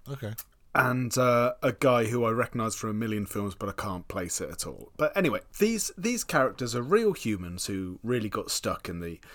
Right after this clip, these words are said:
Speaker 2: tower, which, again, means they don't need to put as much effort into the script, because all it is is people trapped and trying to, like, keep each other alive. This is,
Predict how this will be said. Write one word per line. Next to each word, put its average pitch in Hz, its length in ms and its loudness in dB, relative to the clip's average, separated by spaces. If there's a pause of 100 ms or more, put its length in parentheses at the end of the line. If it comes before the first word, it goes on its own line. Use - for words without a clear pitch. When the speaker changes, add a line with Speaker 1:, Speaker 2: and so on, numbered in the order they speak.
(300)
Speaker 2:
tower, 90 420 0
which, 156 380 -2
again, 101 960 -4 (300)
means 104 340 0
they 117 140 0
don't 101 320 -4
need 101 160 -8
to 131 80 -6
put - 220 -4
as 107 120 -4
much 113 300 -6
effort 101 380 -4
into 101 260 -8
the 87 100 -8
script, - 960 -2 (300)
because 127 580 2
all 170 240 2
it 117 100 -2
is 95 220 -8
is 95 80 -8
people 107 380 -4
trapped - 480 -4
and 90 140 -6
trying 95 260 -6
to, 95 240 -4 (320)
like, 95 300 -4
keep 107 260 -4
each 104 180 -8
other 90 220 -6
alive. 85 480 -6 (260)
This 294 220 6
is, 302 180 0